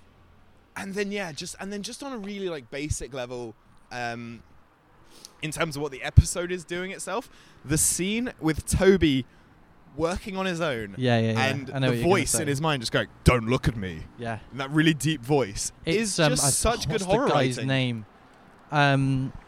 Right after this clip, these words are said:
Speaker 2: I'm gonna have to look this up,
Speaker 1: The, the
Speaker 2: otherwise
Speaker 1: guy voicing it?
Speaker 2: Yeah, Doctor Who fans will be very upset.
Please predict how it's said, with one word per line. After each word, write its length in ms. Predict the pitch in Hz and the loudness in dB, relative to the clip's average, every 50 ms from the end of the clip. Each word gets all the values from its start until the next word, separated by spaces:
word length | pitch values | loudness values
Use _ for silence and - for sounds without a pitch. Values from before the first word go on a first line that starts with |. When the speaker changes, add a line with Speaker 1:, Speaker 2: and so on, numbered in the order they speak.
| - - - - - - - - - - - | -12 -12 -12 -12 -12 -18 -16 -14 -12 -8 -2
Speaker 2:
I'm 40 | 139 | 2
gonna 160 | 139 135 131 | 4 4 4
have 140 | 127 123 113 | 4 2 4
to 80 | - 123 | 4 4
look 180 | 117 120 120 | 6 6 4
this 180 | 101 117 - - | 4 2 4 4
up, 100 | 123 120 | 4 4
Speaker 1:
The, 40 | 151 | 4
the 180 | 147 151 151 - - | 2 2 2 4 6
Speaker 2:
otherwise 280 | 120 117 117 110 110 110 | 6 8 8 6 6 4
Speaker 1:
guy 140 | 147 147 | 4 2
voicing 360 | 139 143 170 175 - - 127 110 | 4 2 0 0 0 -4 -10 -12
it? 160 | 101 98 120 | -10 0 4
Speaker 2:
Yeah, 180 | 127 120 117 113 | 6 6 6 6
Doctor 320 | - 139 127 123 - 131 | 4 4 2 4 2 2
Who 180 | 107 131 123 110 | 2 4 2 0
fans 360 | - - 123 113 113 107 - | -2 -6 -8 -8 -8 -8 0
will 440 | 120 120 113 113 107 110 107 104 101 - - - - - - - - - - - - | 4 6 6 6 6 6 4 2 -2 -6 -10 -18 -20 -20 -20 -20 -20 -20 -20 -4 0
be 100 | 131 123 | 2 2
very 520 | 110 107 113 120 120 117 107 110 113 107 104 | 2 4 8 8 8 10 8 6 4 4 2
upset. 480 | 101 - - - - - 104 95 - | -2 -4 -8 -6 -4 -4 -4 -4 -6